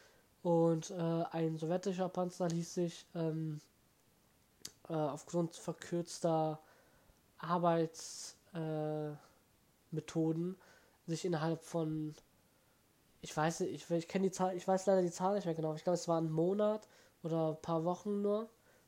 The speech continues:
bauen. Und dementsprechend hatten die, die Deutschen in manchen Schlachten, sagen wir mal, zweihundert Panzer und die Sowjetunion hatte tausendzweihundert.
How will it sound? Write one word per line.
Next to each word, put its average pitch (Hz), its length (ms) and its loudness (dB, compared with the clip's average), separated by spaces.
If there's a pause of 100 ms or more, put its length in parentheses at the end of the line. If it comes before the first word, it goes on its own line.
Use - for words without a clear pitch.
(120)
bauen. 196 400 2 (480)
Und 160 220 0
dementsprechend 180 580 2
hatten 175 200 0
die, 165 220 -2
die 165 100 2
Deutschen 175 360 2
in 165 60 2
manchen 175 300 0
Schlachten, 175 560 -2 (440)
sagen 165 200 -2
wir 170 60 0
mal, 160 340 0 (180)
zweihundert 180 520 0
Panzer 196 520 -2 (200)
und 165 240 -2
die 165 260 2
Sowjetunion 170 760 0
hatte 165 400 0 (320)
tausendzweihundert. 160 960 0